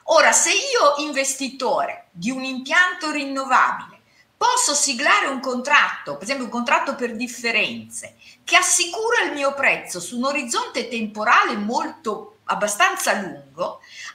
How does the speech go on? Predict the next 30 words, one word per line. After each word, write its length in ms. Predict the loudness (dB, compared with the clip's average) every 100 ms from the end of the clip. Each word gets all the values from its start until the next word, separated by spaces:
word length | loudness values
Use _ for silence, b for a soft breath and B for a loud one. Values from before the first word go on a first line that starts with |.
| 4
allora 240 | 4 4 4
il 200 | 2 -2
mio 220 | -2 -2
investimento 760 | 0 -2 -2 -2 0 0 0 -2
diventa 440 | 2 2 2 2
un 140 | 2 2
po' 160 | 0
più 160 | 2 0
certo, 580 | 2 4 2 0 -4 -6
più 140 | 0 2
appetibile 840 | 2 0 -2 -2 -4 -4 0 0
ed 120 | 0
è 120 | -4
più 140 | -6 -8
probabile 600 | -2 2 2 0 -4 -4
che 120 | -2
riceva 600 | -2 0 -2 -2 -6 -8 _ -10
un 140 | -6
finanziamento. 920 | -4 -2 -2 -4 -8 -10 -16 -20 _ _ _ _ B B B
Quindi 440 | -2 -2 -2 -8 -14 _ 2
la 160 | 6
risposta 1000 | 6 4 0 2 4 2 0 4 4 4
alla 200 | 2 0
sua 160 | -2 -4
domanda 600 | -4 0 0 0 -2 -4
qual 280 | 0 2 2
è? 240 | -2 -4
Non 220 | -6 -2
è 100 | 0
solo 1080 | 2 0 0 -2 -2 -2 -2 0 -2 -4 -10